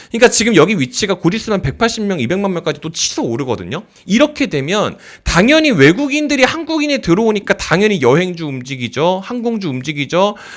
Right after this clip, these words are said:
뭐 호텔주 움직이죠. 이런 애들 움직인단 말이에요. 근데 그 뒤늦게 움직이는 애들이 뭐냐면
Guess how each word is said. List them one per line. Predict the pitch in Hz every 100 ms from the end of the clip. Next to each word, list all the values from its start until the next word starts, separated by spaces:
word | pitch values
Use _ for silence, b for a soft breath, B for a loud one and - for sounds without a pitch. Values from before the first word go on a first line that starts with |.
| B
뭐 | 165 160
호텔주 | - 349 349 262 247
움직이죠. | 170 185 165
이런 | 165 240
애들 | 190
움직인단 | 120 143 208 180 123
말이에요. | 95
근데 | 131 180
그 | 170 196 208
뒤늦게 | - - 202 302 -
움직이는 | 196 147 175 185 143
애들이 | 120
뭐냐면 | 87 90 95 143 165 85